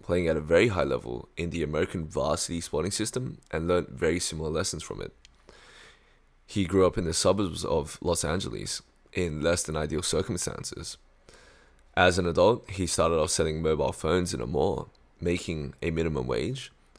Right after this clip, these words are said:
and now he works in global sales at I B M, is also a real estate investor, and was even able to put his brother through college. We go through our individual experiences, the power of grit, or the dog as some may call it,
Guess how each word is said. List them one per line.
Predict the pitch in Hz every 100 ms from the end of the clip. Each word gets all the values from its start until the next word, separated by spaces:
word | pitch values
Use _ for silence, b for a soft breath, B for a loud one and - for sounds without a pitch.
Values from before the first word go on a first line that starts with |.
| -
and | 95
now | 85 80 95
he | 92
works | 78 71 78 - -
in | 82
global | 87 80 80
sales | - 65 76
at | - -
I | 85
B | 80 65
M, | 65 52 - _ _ _ _ _ _ _ _ -
is | 85
also | 90 82 80
a | 67
real | 87 107
estate | - 73
investor, | 67 62 - 58 57 57 - -
and | 87 73
was | 69 71
even | 85 71
able | 71 71
to | -
put | 67 - -
his | - 62 - -
brother | 67 60
through | 62 62
college. | - 50 50 - - _ _ _ _ _ _ _ _ - _ _ _ _ B B B B B -
We | 92
go | 110 127
through | - 110
our | 92
individual | 92 87 87 90
experiences, | 80 82 98 - - - - b b b b b _ -
the | 80
power | 80 85 85
of | 69 -
grit, | 85 - - - - _ _ _ _ _
or | 90
the | 87
dog | 82 90 87
as | 65 -
some | 76 71
may | 62
call | - 52 -
it, | -